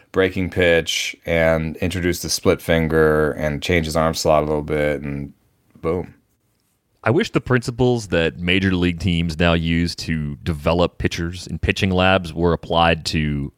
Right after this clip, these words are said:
Speaker 2: know, writers and podcasters, 'cause I just,
Speaker 1: <laughs>
Speaker 2: I want somebody else to bring out some previously untapped potential in me, even if it doesn't exist. Like, someone should be able to do that.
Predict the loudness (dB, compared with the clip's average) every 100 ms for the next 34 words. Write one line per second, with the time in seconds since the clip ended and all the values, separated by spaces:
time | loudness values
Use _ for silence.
0 | _ _ -16 -8 0 2 2 0 -2 -4
1 | -2 -2 -2 0 0 -2 -4 -4 -8 -10
2 | -2 0 0 0 0 0 -2 -2 -4 -4
3 | -6 -2 -2 -2 -2 0 0 0 0 0
4 | 0 0 0 0 -4 -4 0 2 4 2
5 | 0 0 2 2 -2 -12 -12 -18 _ -20
6 | -12 -2 0 2 2 0 2 2 0 2
7 | 0 0 -4 0 0 0 -4 -4 -6 -4
8 | -4 -4 0 2 2 0 2 2 2 0
9 | 0 0 -6 -8 -6 0 2 4 2 0
10 | 0 0 0 -4 -4 -6 -12